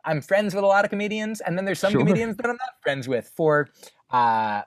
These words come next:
Speaker 1: for reasons that make sense. Like, there's, uh, I love, I love people, and also I love some people different than I love other people, you know?
Speaker 2: Yeah, no, absolutely. Well, that's the same thing. Like, I'm not a comedian by any ch-,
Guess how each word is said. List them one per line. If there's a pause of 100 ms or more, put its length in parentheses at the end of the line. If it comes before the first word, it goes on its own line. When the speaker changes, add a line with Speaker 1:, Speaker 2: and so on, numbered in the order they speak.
Speaker 1:
for
reasons
that
make
sense.
Like, (220)
there's, (340)
uh, (180)
I
love, (100)
I
love
people, (200)
and
also (220)
I
love
some
people
different
than
I
love
other
people,
you
know? (320)
Speaker 2:
Yeah,
no,
absolutely.
Well,
that's
the
same
thing.
Like,
I'm
not
a
comedian
by
any
ch-,